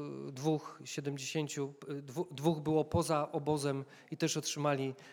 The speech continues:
dar, du-, du-, d-, dar proroczy, więc ty, ogłaszam, że na Lednicy po prostu, e, przy tych, przy tym basie padniesz po prostu w momencie, kiedy my się będziemy tu modlić i,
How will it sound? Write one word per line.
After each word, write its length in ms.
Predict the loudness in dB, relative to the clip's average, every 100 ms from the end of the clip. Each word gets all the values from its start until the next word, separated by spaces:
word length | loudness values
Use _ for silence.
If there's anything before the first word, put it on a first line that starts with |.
| -18 2
dar, 360 | 4 4 2
du-, 180 | -6 -8
du-, 240 | 0 4 4
d-, 420 | 4 -4 -4 2
dar 280 | 6 6 8
proroczy, 480 | 8 10 8 4 0
więc 300 | 0 0 2
ty, 380 | 4 6 4 0
ogłaszam, 500 | -4 4 4 4 -2
że 80 | 0
na 140 | 2
Lednicy 460 | 2 2 0 0 -2
po 120 | -6
prostu, 460 | -4 -6 -2 -4 -4 -8 -18 -12 -6
e, 260 | -4 -4 -6 -8 -8 -8 -8 -8
przy 200 | -4 -4
tych, 280 | 0 -2 -2
przy 180 | -6 -2
tym 180 | 0 4
basie 300 | 2 2 4
padniesz 440 | 6 6 4 -2
po 100 | -4
prostu 340 | -8 -10 -8 -4
w 40 |
momencie, 360 | -2 0 0 -2
kiedy 200 | -2 0
my 80 |
się 120 | 0 -2
będziemy 260 | -2 -2
tu 140 | -2 -2
modlić 440 | 0 -2 -8
i, 40 | -12